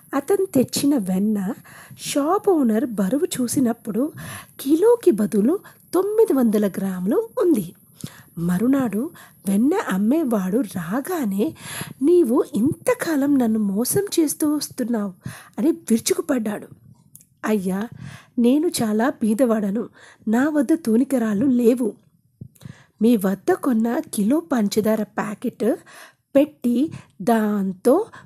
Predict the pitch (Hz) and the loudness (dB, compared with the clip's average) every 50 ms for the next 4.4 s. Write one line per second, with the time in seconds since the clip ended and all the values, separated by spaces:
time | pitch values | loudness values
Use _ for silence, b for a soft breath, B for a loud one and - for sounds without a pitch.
0 | B B - 247 254 262 247 220 208 214 262 - - - 415 392 370 - - 233 | B B 2 4 4 4 4 4 4 2 0 0 2 2 2 2 2 0 -2 -2
1 | 214 202 185 180 190 202 254 - - - 294 381 392 359 262 202 196 202 214 - | -2 0 -2 -2 0 -2 -2 -2 -2 0 0 2 2 2 0 0 -2 -4 -6 -8
2 | - - _ _ _ _ _ _ _ - B B B B B B B B - - | -10 -14 _ _ _ _ _ _ _ -20 B B B B B B B B -6 -4
3 | - - 190 190 190 226 262 - - 220 208 185 175 185 220 - - - - - | -4 -2 -2 -2 -2 -4 -4 -4 -4 -4 -2 -2 -2 -4 -4 -4 -4 -6 -4 -4
4 | - 190 190 - - - - 262 | -4 -6 -6 -8 -8 -4 -4 -4